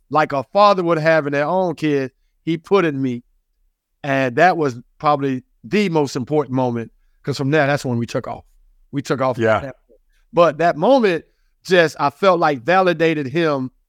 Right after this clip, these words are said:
Speaker 2: Mm-hmm.
Speaker 1: believing in me, not listening to others when they wanted to cut me.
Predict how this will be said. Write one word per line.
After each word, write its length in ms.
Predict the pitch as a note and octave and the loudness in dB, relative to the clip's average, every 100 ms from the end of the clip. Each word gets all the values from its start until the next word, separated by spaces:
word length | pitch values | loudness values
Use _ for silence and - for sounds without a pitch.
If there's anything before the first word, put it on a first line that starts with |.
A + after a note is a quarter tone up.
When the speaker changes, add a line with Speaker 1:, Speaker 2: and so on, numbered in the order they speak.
| _ _ _ _ _ _ - | _ _ _ _ _ _ -8
Speaker 2:
Mm-hmm. 200 | B2+ A#2+ | -4 0
Speaker 1:
believing 420 | C#3+ E3+ F#3 E3 | 0 0 -2 -4
in 100 | D#3+ | -6
me, 280 | D#3 D3+ C#3+ _ _ _ _ - | -2 -2 -4 _ _ _ _ -4
not 240 | D3+ F3 | -2 0
listening 360 | F#3+ - F3+ E3 | 0 0 -2 -2
to 140 | F3+ E3+ | -2 0
others 340 | D#3+ D3+ C#3+ | 0 0 -2
when 100 | C#3+ | -2
they 120 | D#3 | -2
wanted 240 | D#3 D#3+ D3+ | 0 -2 -2
to 80 | |
cut 260 | D3+ E3 D3+ | -2 -2 -2
me. 300 | D3 D3 | -4 -8